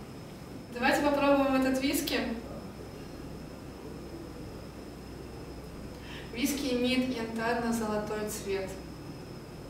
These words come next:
В аромате ощущаются сливочные нотки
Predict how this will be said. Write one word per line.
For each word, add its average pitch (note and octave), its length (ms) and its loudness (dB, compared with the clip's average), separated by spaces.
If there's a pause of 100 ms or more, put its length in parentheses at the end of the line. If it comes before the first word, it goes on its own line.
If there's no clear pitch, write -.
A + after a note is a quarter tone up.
(1000)
В A#3+ 60 0
аромате C4 420 6
ощущаются B3 540 4
сливочные A#3 720 0
нотки G#3 460 0